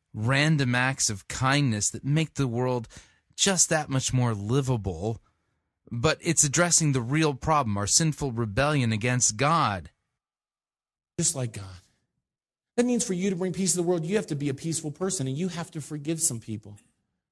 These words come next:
Speaker 1: Great. Okay, sure. Yeah,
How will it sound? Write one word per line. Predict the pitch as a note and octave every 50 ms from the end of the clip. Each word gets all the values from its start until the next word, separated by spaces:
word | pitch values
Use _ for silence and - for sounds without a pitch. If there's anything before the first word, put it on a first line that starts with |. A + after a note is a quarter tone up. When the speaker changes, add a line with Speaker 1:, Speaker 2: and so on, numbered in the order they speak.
| _ _ _ _ _ _ _ _ _ _ _ _ _ _ _ _ _ _ _ _ _ - - D#3 B2
Speaker 1:
Great. | - C#3 D#3+ G3 A3 A#3+ A3 E3+
Okay, | - E3+ D#3 - F3 F3
sure. | - - - - C#3 A#2+ G#2 F#2+ F2+ F2+
Yeah, | F#2+ G#2 C3 C#3 D3 D3